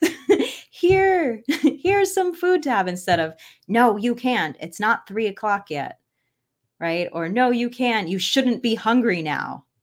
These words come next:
right? Imagine if instead we were good listeners, or, "No, here's this pill so to, to suppress your appetite," or, "Let's cut a piece of your stomach out so you can't eat as much,"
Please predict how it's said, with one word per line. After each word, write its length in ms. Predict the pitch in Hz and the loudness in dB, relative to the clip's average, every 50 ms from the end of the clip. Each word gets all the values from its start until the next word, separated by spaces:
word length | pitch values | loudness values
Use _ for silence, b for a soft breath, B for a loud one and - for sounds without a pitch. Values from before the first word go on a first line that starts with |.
| _ _ _ _ _ _ _ _ _ _ _ | _ _ _ _ _ _ _ _ _ _ _
right? 320 | 180 185 196 214 233 233 - _ - | 0 2 2 2 0 -2 -6 _ -6
Imagine 720 | 185 190 175 180 180 180 196 202 254 262 285 302 330 330 - _ _ | -4 -4 -2 0 0 0 0 0 -2 -2 -2 -2 -4 -8 -14 _ _
if 160 | 190 185 - | -10 -8 -8
instead 400 | 185 175 175 - - 170 175 175 | -8 -8 -8 -6 -6 -6 -4 -4
we 100 | 185 180 | -4 -4
were 140 | 170 170 165 | -4 -4 -4
good 180 | 170 160 160 | -4 -6 -6
listeners, 580 | 156 151 147 151 - - 202 208 220 233 247 - | -6 -8 -8 -8 -8 -10 -8 -6 -6 -6 -6 -4
or, 220 | - 160 165 160 | -4 -2 -2 -2
"No, 240 | 175 202 226 220 180 | 2 2 2 2 2
here's 360 | - - 254 269 269 277 220 | 0 -2 -2 0 0 0 0
this 260 | 226 226 233 214 - - | 2 2 2 2 0 -4
pill 560 | - 269 254 233 214 190 165 160 151 - B B B B B B | -2 0 2 2 2 0 0 -2 -4 -6 B B B B B B
so 320 | - - 185 175 175 170 | -4 -2 0 0 0 0
to, 500 | 170 220 185 180 175 175 175 165 - - | 0 0 0 2 2 2 0 -2 -4 -6
to 260 | - - 170 165 165 | -8 -4 -2 -2 -2
suppress 480 | 165 - - 175 - 254 226 226 - - | -2 -4 -6 -2 2 2 2 2 2 -2
your 120 | 214 190 | -4 -2
appetite," 680 | - 170 190 190 - 196 - 185 143 120 - - - - _ _ _ | -2 -2 -4 -4 -4 -6 -4 -6 -6 -6 -6 -12 -18 -20 _ _ _
or, 120 | - 170 165 | -10 -8 -2
"Let's 340 | 175 196 208 190 - - - | 0 0 0 0 -2 -8 -8
cut 200 | - 240 233 240 | -2 0 2 2
a 60 | 233 | 2
piece 280 | 233 - 240 233 - | 0 -4 -4 -2 -2
of 100 | 214 190 | -4 -2
your 140 | 196 185 185 | -2 -2 -4
stomach 460 | 185 - - - 226 226 220 208 - | -4 -4 0 0 2 2 2 0 0
out 260 | 165 147 156 170 170 - | 2 2 2 0 0 -4
so 120 | - 160 | -8 -8
you 200 | 160 165 156 156 | -8 -8 -8 -10
can't 360 | - - - 214 202 196 - - | -12 -10 -8 -6 -6 -6 -6 -6
eat 160 | 214 214 196 | -6 -4 -2
as 160 | 180 170 - | -2 -4 -4
much," 500 | 165 147 - - - - - - - - | -6 -8 -8 -8 -8 -10 -12 -12 -12 -14